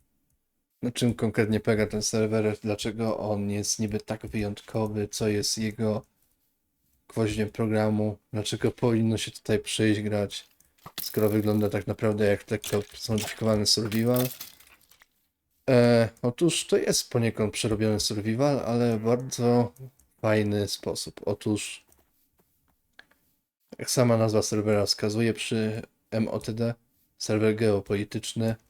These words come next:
już tłumaczę, wszystkie lokalizacje, nawet cały kształt tego świata jest odzorowany na podstawie prawdziwej mapy Ziemi,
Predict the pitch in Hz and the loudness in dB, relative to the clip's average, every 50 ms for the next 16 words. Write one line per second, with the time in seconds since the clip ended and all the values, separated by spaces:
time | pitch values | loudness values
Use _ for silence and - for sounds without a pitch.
0 | _ _ _ _ _ _ _ _ _ - - _ _ _ _ _ - 113 104 - | _ _ _ _ _ _ _ _ _ -20 -20 _ _ _ _ _ -8 -8 -8 -6
1 | - - 95 101 101 107 - - - 107 104 - - _ _ _ _ _ _ _ | -8 -10 -8 -6 -6 -6 -4 -4 -4 -4 -4 -4 -8 _ _ _ _ _ _ _
2 | _ _ _ _ - - 120 - - 131 110 110 104 - - - 110 107 113 113 | _ _ _ _ -2 -2 -2 0 0 0 0 0 0 -2 -2 -2 -2 0 0 0
3 | 110 - - - - 117 113 110 107 104 107 107 107 107 104 - - - 117 110 | 0 0 -2 0 0 0 2 2 2 2 0 0 0 -2 -4 -6 -4 -2 -2 -2
4 | 104 - - - 110 104 - 110 107 104 - - 120 107 - 110 104 - - - | -2 -2 -4 -4 -4 -4 -4 -6 -6 -6 -4 -4 -4 -2 -2 -2 -2 -2 -4 -4
5 | 110 - 113 107 110 104 107 117 107 104 104 101 - 107 - - - - 117 104 | -6 -4 -4 -2 -2 -2 0 0 0 -2 -4 -6 -6 -6 -6 -6 -4 -2 -2 -2
6 | 110 - - 110 104 104 - 120 123 117 113 113 110 - 110 107 135 147 143 139 | -2 -4 -4 -6 -4 -4 -2 -2 0 0 0 -2 -2 -4 -4 -4 -2 -2 0 0
7 | 131 131 135 | -2 -4 -6